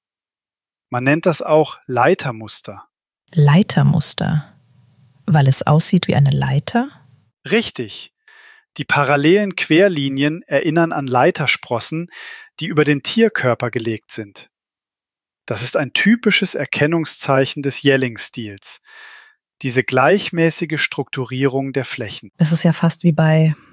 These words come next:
Speaker 2: moderner Grafik, wenn man Texturen
Speaker 1: verwendet, exakt. Nur, dass die Wikinger das mit Meißel und Hammer in Metall oder Holz gearbeitet haben. Und es gab noch mehr Details.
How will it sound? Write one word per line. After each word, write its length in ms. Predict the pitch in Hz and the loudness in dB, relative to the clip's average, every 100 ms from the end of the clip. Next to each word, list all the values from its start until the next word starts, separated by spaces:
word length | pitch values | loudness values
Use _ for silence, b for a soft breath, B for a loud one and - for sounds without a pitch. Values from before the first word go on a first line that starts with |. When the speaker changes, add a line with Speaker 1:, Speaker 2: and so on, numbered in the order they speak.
| _ | _
Speaker 2:
moderner 580 | 170 160 151 156 170 165 | 2 4 4 4 6 4
Grafik, 800 | 147 - 147 180 - - - - 156 | 2 0 0 0 -2 -4 -4 -6 0
wenn 100 | 147 | 2
man 400 | 143 143 151 - _ _ _ | 4 4 0 -4 _ _ _
Texturen 960 | - - - - 185 180 165 160 156 156 _ _ _ _ | -8 -4 -4 0 2 4 6 6 4 0 _ _ _ _
Speaker 1:
verwendet, 600 | - - 110 120 110 107 | -10 -8 -4 -6 -6 -10
exakt. 640 | 170 - - 247 - - - _ B B B B B | -6 0 2 0 -2 -10 -12 _ B B B B B
Nur, 160 | 143 185 | -2 2
dass 200 | 220 - | 4 2
die 140 | 156 131 | 2 2
Wikinger 460 | 156 185 196 190 | 2 2 2 2
das 240 | 190 151 - | 2 0 0
mit 200 | - 117 | -6 -2
Meißel 480 | 107 135 180 214 | 2 2 2 0
und 220 | 175 139 123 | -4 -2 0
Hammer 420 | 131 160 196 190 | 2 2 0 -2
in 180 | - 160 | -4 -2
Metall 480 | 175 - 120 123 170 | 0 0 2 2 2
oder 220 | 175 151 | 0 0
Holz 280 | 180 220 - | 0 0 -2
gearbeitet 640 | 135 110 107 107 - - 117 | -2 -2 -4 -8 -12 -12 -12
haben. 320 | 104 101 95 _ _ _ _ _ _ _ _ _ _ | -12 -16 _ _ _ _ _ _ _ _ _ _ _
Und 140 | 143 | -4
es 100 | 123 | -2
gab 220 | - 139 156 | 2 0 0
noch 180 | 135 | -2
mehr 220 | 131 147 185 | 0 2 2
Details. 720 | 139 - 113 104 - 151 | 0 -2 -4 -4 -6 -6